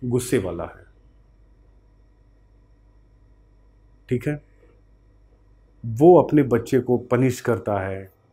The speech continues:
मारता है, तो ये भी एक फैक्टर है। ये बच्चे शांत होते हैं, बहुत सेंसिटिव होते हैं, बड़े नाजुक होते हैं, इनको नजाकत से रखना चाहिए।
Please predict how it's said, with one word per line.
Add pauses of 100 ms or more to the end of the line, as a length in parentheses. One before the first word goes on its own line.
(420)
मारता
है,
तो
ये
भी
एक
फैक्टर
है। (1500)
ये
बच्चे
शांत
होते
हैं, (2000)
बहुत
सेंसिटिव
होते
हैं,
बड़े
नाजुक
होते
हैं,
इनको (260)
नजाकत
से
रखना
चाहिए।